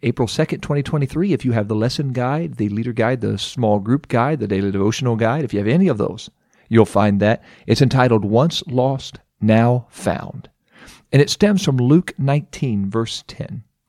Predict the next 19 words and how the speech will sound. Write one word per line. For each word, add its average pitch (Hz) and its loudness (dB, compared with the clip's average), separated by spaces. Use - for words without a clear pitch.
where 113 4
the 107 6
Bible 104 2
beautifully, 127 4
mercifully 113 0
declares, 95 0
"For 131 4
the 110 4
Son 156 2
of 160 0
Man 113 0
is 104 0
come 110 0
to 104 -4
seek 135 0
and 143 -2
to 139 -2
save 98 -2
that 107 2